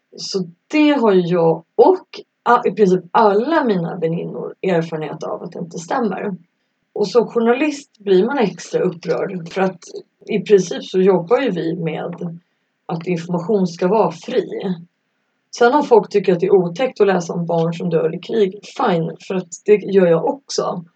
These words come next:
Och jag är helt med på att man kan hoppa över och läsa om vissa saker. Men man blir extra upprörd när vården ger falsk information.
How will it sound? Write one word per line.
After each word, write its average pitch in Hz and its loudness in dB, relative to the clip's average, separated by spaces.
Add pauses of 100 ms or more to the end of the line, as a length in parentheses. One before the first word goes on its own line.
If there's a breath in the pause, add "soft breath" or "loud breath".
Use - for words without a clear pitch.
(360)
Och 202 6
jag 214 8
är 196 -2
helt 226 -2
med 202 0
på 170 -4
att 160 -6
man 160 -4
kan 165 -8
hoppa 160 -6
över 233 2
och 165 -2
läsa - -8
om 180 -8
vissa 170 -10
saker. - -8 (880)
Men 208 2
man 220 4
blir 233 0
extra - -4
upprörd 320 0
när 202 2
vården 190 4
ger 165 -6 (220)
falsk 160 -6
information. 170 -6